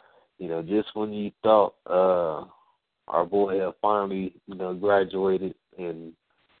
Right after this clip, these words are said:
you know, got his business sense together, you know, and, uh, you know, was on to something different. He shows he's probably still enrolled at the Winky Wright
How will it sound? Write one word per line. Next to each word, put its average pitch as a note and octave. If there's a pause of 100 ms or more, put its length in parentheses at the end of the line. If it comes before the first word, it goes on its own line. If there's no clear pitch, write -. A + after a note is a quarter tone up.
(140)
you E2+
know, D#2+
got F2
his E2+
business G2
sense G2 (120)
together, F#2 (960)
you F2
know, F2
and, E2
uh, D#2+ (800)
you G#2
know, F#2
was E2+ (220)
on G2+
to -
something F#2+
different. G2+ (1400)
He F#2+ (120)
shows A2 (120)
he's G2+ (200)
probably G2+ (100)
still G2
enrolled F#2+
at F2
the F2+
Winky F#2
Wright E2+